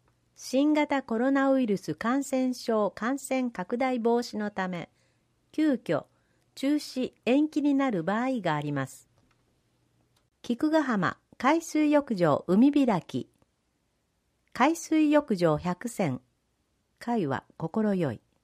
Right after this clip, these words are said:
に選ばれている菊ヶ浜で海水浴をお楽しみください。日時、七月十七日土曜から八月二十九日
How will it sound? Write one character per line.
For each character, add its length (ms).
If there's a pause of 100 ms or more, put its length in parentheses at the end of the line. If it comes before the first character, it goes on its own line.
(180)
に 280 (160)
選 200
ば 120
れ 120
て 180
い 100
る 260
菊 300
ヶ 120
浜 280
で 240 (100)
海 220
水 280
浴 300
を 160
お 80
楽 280
し 100
み 100
く 100
だ 140
さ 200
い。 100 (1200)
日 320
時、 200 (720)
七 320
月 280
十 240
七 240
日 440 (320)
土 140
曜 200
か 140
ら 200 (500)
八 260
月 280
二 180
十 200
九 140
日 460